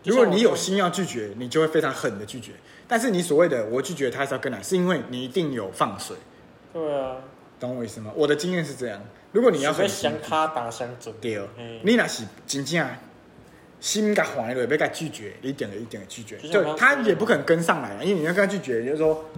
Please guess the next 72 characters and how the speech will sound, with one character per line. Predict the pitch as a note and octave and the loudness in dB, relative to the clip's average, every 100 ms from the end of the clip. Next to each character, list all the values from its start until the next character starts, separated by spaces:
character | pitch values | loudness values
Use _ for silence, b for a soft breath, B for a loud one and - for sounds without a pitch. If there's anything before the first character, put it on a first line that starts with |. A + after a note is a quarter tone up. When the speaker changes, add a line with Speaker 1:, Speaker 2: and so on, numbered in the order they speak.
| - - - | -16 -20 -10
Speaker 1:
我 | |
们 | A#2 | -4
要 | C#3+ | -4
去 | E3 | -4
吃 | - | -6
饭， | B2+ A#2+ | -4 -4
你 | |
不 | G#2 | -4
要 | A2 | -6
跟， | B2 | -4
那 | A#2+ | -4
他 | B2+ C#3 | -2 -2
硬 | D#3+ D3 | -2 -2
要 | C3 | 0
跟， | B2+ | -2
那 | C#3 | -2
你 | A#2+ | -4
们 | G#2 | -4
就 | D3+ | 0
换 | F3+ | 0
地 | E3+ | 2
方 | F3 E3+ | 0 0
吃 | - F#3 | 0 2
啊， | F3 F3 - - - - - - - | 2 0 -10 -18 -20 -20 -20 -20 -8
对 | C#3+ | -2
不 | D3 | 0
对？ | B2+ | 0
这 | A#2+ | -2
样 | F#3 | -4
就 | F3 | -2
可 | E3 | -4
以 | |
拒 | - F3 | -4 -6
绝 | A#2 G#2+ | -8 -8
了 | G#2 | -8
啊。 | G2+ A2+ | -10 -10
只 | C3 | -6
是 | D3+ F#3 A2+ | -2 -2 -4
你 | B2+ A2+ A#2 | -8 -8 -6
一 | |
定 | D3+ C#3+ | -4 -4
是 | D3+ C3+ G#2+ B B B - | -4 -6 -8 B B B -20
还 | - B2 | -6 0
有 | D3 B2+ | 4 2
心 | - C#3+ C#3 | 0 -4 -4
里 | |
面 | A#2+ B2 A#2+ | -4 -4 -6
就 | B2+ | -8
是 | A#2+ A#2+ | -10 -8
那 | A2 | -10
种 | A2 G2+ - - - - | -10 -12 -14 -18 -18 -6
有 | C3+ | -4
动 | B2+ A3 D#3 B2 | 4 4 4 -2
摇， | G2 G#2 | -6 -8
你 | A2 | -10
才 | A2+ | -4
会 | B2 | -2
让 | C3+ C3 | 0 -2
他 | A#2+ | -4
没 | B2 | -6
办 | A2 A2 | -4 -6
法 | - | -8
拒 | B2+ | -14
绝 | - F#2 - - | -16 -18 -20 -20
啊。 | - - - | -20 -20 -18
Speaker 2:
嗯。 | A2 G#2 G2 G2+ G#2+ | -14 -14 -16 -18 -16
Speaker 1:
我 | |
觉 | G2+ | -12
得 | G#2 | -12
是 | G#2+ | -12
这 | G#2+ G2 | -14 -16
样， | F#2+ | -18